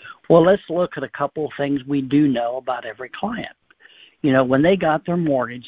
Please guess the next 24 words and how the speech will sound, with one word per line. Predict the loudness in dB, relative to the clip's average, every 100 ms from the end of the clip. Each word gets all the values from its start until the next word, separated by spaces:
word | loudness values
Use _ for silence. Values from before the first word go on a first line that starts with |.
| 0
somewhere | 2 4 2
between | 0 -4 -6 -2 2
one | 2 0
percent | -4 -6 -2 -2 -2 -6
and | -14
three | -2 2 2
percent | 0 -2 -2 -4 -4 -12 -20 -20 _ _ 2
of | 2 4
their | -2
mortgage | 0 0 0 -2 -2
amount | -2 -2 -4 -6
was | -8 -8
available | -2 0 0 0 -6
to | -10
spend | -4 -2 0 -2 -6 -2
as | 0 0 0
they | 0 0
saw | 2 2 0
fit. | -6 -6 -8 _ _ _ _ _ -20 _ 0
And | 4
we | 6
know | 6 4 2
that | -2 -6 -10
because | -12 -4 -4 -4